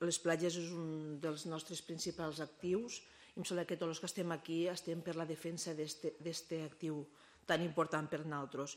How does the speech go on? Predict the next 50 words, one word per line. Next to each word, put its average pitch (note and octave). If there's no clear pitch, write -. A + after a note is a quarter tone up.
I F#3+
d'aquí F3+
vull G#3
fer G#3
un F#3
recordatori. F3
Abans F#3+
de A#3
les G#3
llevantades F3+
de, D#3
que E3
es D#3
van E3+
produir D#3+
el D3+
dia D#3+
vint, D#3
vint D#3
i E3
u, D#3
vint, D3+
vint, D3+
vint E3
i F#3
u, E3
vint E3
i E3+
dos D#3+
de, D3
de C#3+
gener, E3+
eh, E3
nosaltres G3
mos G#3
vam F3+
enterar E3
per C3
la C3+
premsa, F3+
que F3
no F3+
oficialment, E3
que E3
Costes E3+
de D3+
l'Estat, C#3+
que C#3
el C#3+
Ministeri, F3